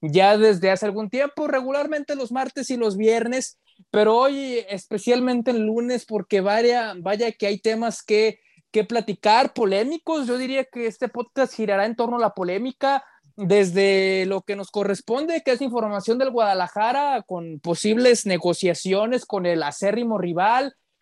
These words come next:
hasta a nivel internacional, ¿no? Que hoy Lionel Messi gana su séptimo Balón de Oro y que también es un tema que, bueno, nos interesa a todos como aficionados del fútbol y que estamos listos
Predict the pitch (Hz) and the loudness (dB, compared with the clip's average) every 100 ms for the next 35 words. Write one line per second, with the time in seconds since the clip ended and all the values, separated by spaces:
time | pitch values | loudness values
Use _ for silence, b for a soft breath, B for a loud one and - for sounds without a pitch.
0 | 196 165 190 190 233 233 240 320 349 277 | _ -2 -2 0 -2 0 -2 -2 -4 -6
1 | 262 247 247 240 269 247 233 294 285 254 | -4 -8 -8 -4 -2 -2 -4 -8 -6 -4
2 | 247 269 262 247 254 247 240 247 233 247 | -2 0 0 -2 -4 -6 -8 -6 -4 -2
3 | 247 220 202 220 254 240 208 196 220 226 | -2 -6 -6 -6 -4 -2 0 2 0 0
4 | 214 226 262 277 202 175 160 156 160 170 | 2 2 2 0 -6 -6 -6 -4 -6 -2
5 | 202 208 214 190 214 214 180 180 165 151 | -2 0 -2 0 2 2 2 0 0 -4
6 | 139 160 160 175 202 185 190 190 190 - | -6 -2 4 4 4 2 2 2 0 0
7 | 165 147 143 160 180 190 170 180 170 208 | -4 -4 -4 -2 -2 0 -2 -2 2 2
8 | 240 233 b b b 160 175 151 202 226 | 2 -2 b b b -2 -2 -2 0 0
9 | 190 208 202 - 226 214 | 0 -2 -2 0 0 0